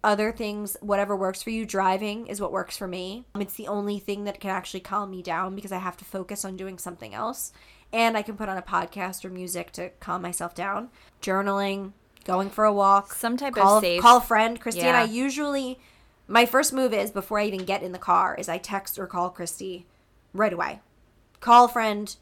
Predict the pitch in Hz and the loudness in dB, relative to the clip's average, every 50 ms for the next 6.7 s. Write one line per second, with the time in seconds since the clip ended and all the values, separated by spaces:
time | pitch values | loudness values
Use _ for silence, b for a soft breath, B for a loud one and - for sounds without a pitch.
0 | b b b b b b _ - 202 208 208 233 233 233 233 254 233 233 226 220 | b b b b b b _ -4 -4 0 4 6 6 6 4 2 -6 -6 -4 -4
1 | 214 208 208 214 233 - 208 208 214 214 214 214 220 220 208 214 214 214 208 208 | -2 -2 0 0 0 0 -2 -4 -4 -2 -2 -2 -2 -4 -4 -6 -6 -6 -6 -4
2 | 202 202 - 214 196 190 190 185 196 226 262 247 _ b b b b - 208 208 | -6 -6 -6 -8 -8 -6 -4 -4 -4 -4 -6 -8 _ b b b b -4 -4 -2
3 | 220 226 214 208 208 208 202 208 - 226 214 185 202 202 - 196 196 190 - - | -2 -2 0 0 0 -2 -4 -6 -8 -8 -8 -8 -10 -4 0 0 0 0 0 -6
4 | 202 - - 185 - 226 208 202 - 202 202 208 190 190 - 196 196 202 - - | -12 -14 -16 -16 -12 -10 -10 -8 -8 -8 -6 -6 -6 -6 -6 -6 -8 -12 -12 -12
5 | - 220 196 202 196 202 196 190 185 180 196 196 196 196 - 208 196 185 190 185 | -8 -6 -6 -6 -4 -2 -2 -2 -2 -4 -6 -8 -8 -8 -8 -10 -8 -8 -8 -8
6 | 185 185 190 180 175 - 180 185 196 214 240 262 277 | -8 -8 -8 -10 -8 -8 -8 -8 -6 -6 -6 -6 -6